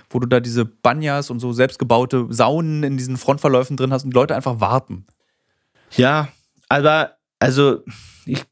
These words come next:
Speaker 2: ich glaube eben nicht, dass es so wird wie, wie zwischen zwanzig fünfzehn und zwanzig zweiundzwanzig,
Speaker 1: Mhm.
Speaker 2: weil es einfach zu groß ist und zu viel und einfach so viel russisches Militär dort ist.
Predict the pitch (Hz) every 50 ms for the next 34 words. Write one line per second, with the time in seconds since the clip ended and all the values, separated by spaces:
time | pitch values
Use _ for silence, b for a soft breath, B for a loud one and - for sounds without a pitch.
0 | - - - 65 65 - 139 143 - 143 - - 151 156 160 147 147 156 160 165
1 | 165 - - 160 143 139 139 - - 135 123 120 117 110 110 110 - 107 104 101
2 | 87 117 110 107 107 - - 107 107 117 110 107 - - 101 104 110 - 101 101
3 | 104 - - - 117 113 110 - - - 110 107 107 92 80 95 107 - - 107
4 | 107 110 110 - 101 101 107 - - - - - - - 107 110 113 117 - 117
5 | 110 117 113 110 - 160 160 - - B B B B B B B B B 107 107
6 | 117 - - 120 - - - - - - - - 135 127 - - 85 98 120 123
7 | - 110 107 110 117 107 107 - - 117 110 - - - 123 101 - - - -
8 | 117 107 - - 104 107 107 113 113 - - 127 123 127 - - 120 117 113 113
9 | 110 - - 107 - 110 107 - - 107 107 104 95 - 104 104 107 - - -
10 | - - 85 - - -